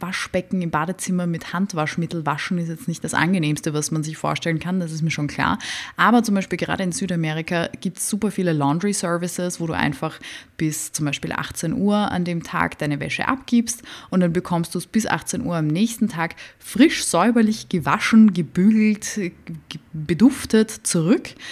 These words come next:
Ich hab da mehr oder weniger meinen gesamten Rucksackinhalt einmal durchwaschen lassen von dem Hostel, wo ich war. Ähm, die Wäsche war ganz großartig. Ich hab mir dann daheim eigentlich meine Wäsche nicht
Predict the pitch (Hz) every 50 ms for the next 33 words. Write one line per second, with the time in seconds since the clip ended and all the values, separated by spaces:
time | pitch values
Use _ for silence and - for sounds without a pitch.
0 | - - - - - 180 - 190 185 185 - 202 190 185 - - - 196 185 185
1 | 185 190 185 185 185 175 185 185 180 180 180 180 180 185 - 175 175 - 175 170
2 | 156 190 226 226 - - 165 - - - 160 160 147 147 151 151 160 - - 165
3 | 160 160 160 156 - 180 175 - - 151 - - - 165 151 147 143 147 - -
4 | 190 190 190 - 185 - 180 170 170 170 170 - - - 175 170 151 170 165 160
5 | - - 185 165 156 165 165 165 165 165 147 143 156 208 165 165 - - - -
6 | - - _ 170 180 170 175 175 175 170 165 180 156 165 165 - 190 170 165 165
7 | 170 170 - - - - 165 202 220 190 147 156 165 - 190 185 175 170 170 170
8 | 165 165 165 160 165 165 135 143 147 147 170 202 - - - 156 160 156 160 -
9 | - - - 160 160 151 156 139 143 151 - - 165 147 151 151 156 - -